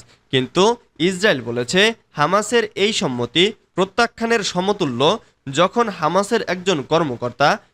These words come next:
বলেছেন যে তারা কেবল তাদের দীর্ঘদিনের দাবিগুলো পুনর্ব্যক্ত করেছেন। প্রস্তাবিত যুদ্ধবিরতি পরিকল্পনায়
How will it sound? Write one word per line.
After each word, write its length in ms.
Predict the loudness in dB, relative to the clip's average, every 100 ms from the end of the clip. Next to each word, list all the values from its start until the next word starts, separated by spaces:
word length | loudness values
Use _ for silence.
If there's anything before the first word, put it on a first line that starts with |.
| _
বলেছেন 420 | 0 0 0 -4 -6
যে 140 | 0 0 0 _ _ 0
তারা 200 | 2 2
কেবল 320 | 0 0 0 0
তাদের 340 | -2 2 2 0 -6 -8
দীর্ঘদিনের 640 | 0 0 2 0 0 0 0
দাবিগুলো 460 | 0 0 0 0 0
পুনর্ব্যক্ত 580 | -2 -2 0 -2 -6 -8
করেছেন। 500 | -10 -8 -6 -2 -2 -2 -6 _ _ 0
প্রস্তাবিত 500 | 0 2 0 2 0 0
যুদ্ধবিরতি 640 | -4 -2 -2 0 0 0 -4
পরিকল্পনায় 800 | -2 -2 0 -4 -2 0 2